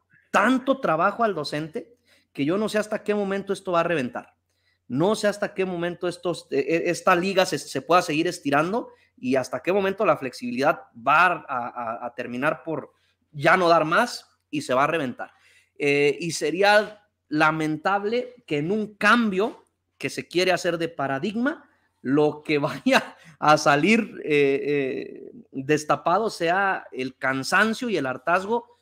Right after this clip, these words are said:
del magisterio mexicano. Entonces, pues, caray, amigo, no sé qué, te, qué,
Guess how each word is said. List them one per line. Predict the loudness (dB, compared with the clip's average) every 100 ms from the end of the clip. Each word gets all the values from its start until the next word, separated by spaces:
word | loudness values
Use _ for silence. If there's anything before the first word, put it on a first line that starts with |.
| _
del | -6 -4 -2
magisterio | -4 -6 -8 -4 -4
mexicano. | -4 -8 _ -16 -14
Entonces, | -12 -10 -6 -6 -8 -12 _ _ _ -2
pues, | -2 -2 -8 _ _ -4
caray, | 2 4 4
amigo, | 2 0 -2 -4 _ _ _ -12
no | -2 -2
sé | 0 -2
qué, | -4
te, | -12 -10
qué, | -10 -10